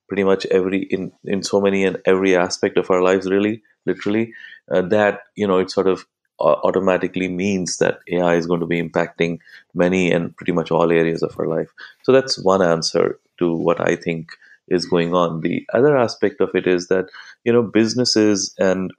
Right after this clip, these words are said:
and, and, you know, people who are mostly trying to use A I effectively are thinking about it from a perspective of, um, uh,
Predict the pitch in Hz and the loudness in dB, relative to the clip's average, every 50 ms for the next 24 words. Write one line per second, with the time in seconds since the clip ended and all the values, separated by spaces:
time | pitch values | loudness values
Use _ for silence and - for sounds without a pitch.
0 | _ _ - 92 95 95 92 - - 95 95 95 92 87 85 - - 101 95 - | _ _ -4 -4 -2 -2 0 -2 0 0 0 0 0 -2 -2 -2 -2 -2 0 0
1 | 98 92 95 92 90 90 87 87 87 - - - - - _ _ _ _ - 98 | -2 0 2 2 4 4 4 2 0 -6 -16 -20 -20 -20 _ _ _ _ 2 2
2 | 101 98 - - 95 - - 92 90 90 90 85 - 90 90 90 87 - _ _ | 2 2 2 -4 -4 0 0 2 2 0 -2 -4 -4 -4 -2 -2 -4 -6 _ _
3 | _ _ - 95 87 98 110 120 117 104 90 85 85 78 78 78 80 80 - - | _ _ -8 -2 2 2 4 4 4 2 2 2 2 2 2 2 0 -2 -2 -6
4 | - - - - 87 82 - - 87 80 80 80 82 82 - - - 90 90 87 | -10 -8 -4 -2 -2 -2 -2 -2 -4 -2 -2 0 -2 0 0 0 2 2 2 2
5 | 87 90 - _ _ _ - 98 104 107 113 113 110 104 92 90 90 90 92 - | 0 -2 -8 _ _ _ -6 -6 -4 -2 -2 -2 0 2 2 2 4 2 2 0
6 | - 87 - - 92 92 90 - 90 87 - - - - - - - 87 82 85 | -2 -8 -6 -4 -4 -2 -2 -2 -2 -4 -2 -2 -4 -4 -2 -2 -2 0 2 2
7 | 82 85 85 - - - - - - - - - - _ _ - 90 87 87 87 | 2 2 0 -2 -6 -14 -20 -20 -20 -18 -20 -20 -20 _ _ -2 0 2 2 2
8 | 85 85 85 73 - _ _ _ _ _ - - | 0 -2 -6 -6 -10 _ _ _ _ _ -12 -10